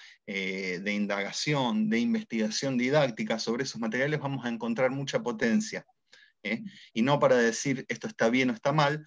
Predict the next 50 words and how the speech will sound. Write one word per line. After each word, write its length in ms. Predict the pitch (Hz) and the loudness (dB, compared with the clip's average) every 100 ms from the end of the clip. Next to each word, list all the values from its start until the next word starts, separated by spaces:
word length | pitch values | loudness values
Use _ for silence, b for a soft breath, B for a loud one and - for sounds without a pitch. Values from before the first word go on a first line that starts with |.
| B B | B B
sino 240 | - 151 | -4 -2
para 160 | 165 147 | 0 0
tratar 320 | 127 117 156 | -2 0 2
de 100 | 147 | 2
reconstruir 680 | 113 110 110 - 131 143 95 B B B _ | 2 0 -2 -6 -2 0 -2 B B B _
de 120 | - 143 | 0 4
dónde 300 | 208 196 190 | 6 6 6
viene, 680 | 214 208 180 170 170 165 143 - | 8 8 6 2 0 -2 -10 -4
qué 120 | 160 | -2
tensiones 460 | 147 139 151 139 | -2 -2 0 0
no, 280 | 127 127 110 - | -2 -4 -6 -4
qué 120 | 135 | -2
tensiones 560 | 135 123 147 139 117 - _ _ _ _ - | 0 -2 -2 -2 -2 -6 _ _ _ _ 0
puede 160 | 131 | 0
provocar, 800 | 113 117 117 117 185 170 143 143 B B B B | 2 0 0 4 6 6 4 0 B B B B
qué 120 | 160 | -2
genera 360 | - 135 131 123 | 2 2 2 2
en 80 | |
el 140 | 117 135 | 4 6
aula. 520 | 165 151 139 135 120 | 6 6 2 2 0
Un 120 | 117 | -2
docente 380 | 117 123 120 110 | -4 -2 -2 -2
que 80 | 110 | -2
lo 40 | |
está 160 | 107 113 | -2 -2
trabajando 580 | 110 110 139 139 113 110 - | 2 0 0 -2 -2 -4 0
puede 180 | 123 | 0
tener 260 | 110 120 135 | 2 2 2
esa 220 | 110 104 | 0 -2
retroalimentación 920 | 107 107 110 107 107 107 113 127 131 | 0 0 2 2 4 2 0 -2 0
de 80 | 117 | 0
"esta 200 | 113 107 | 0 -2
actividad 480 | 107 113 110 123 120 | -2 2 4 6 4
me 120 | 110 | 2
funcionó 500 | 110 107 - 110 120 | 0 -2 0 2 2
con 120 | 110 | 2
los 140 | 107 113 | 2 2
chicos, 680 | 143 139 - 139 139 110 B B B B - | 0 -2 0 2 2 -2 B B B B -6
eh, 80 | 98 | -2
aunque 540 | 104 107 - 107 107 | 0 0 2 4 4
el 120 | 104 | 2
currículum 500 | 87 110 113 131 120 | -2 0 2 4 6
me 120 | 110 | 8
dice 240 | 113 110 107 | 8 4 2
que 80 | 110 | 6
no 100 | 107 | 6
la 80 | |
tengo 200 | 110 110 | 6 2
que 100 | 107 | 2
hacer". 460 | 107 - 170 143 | 2 8 8 6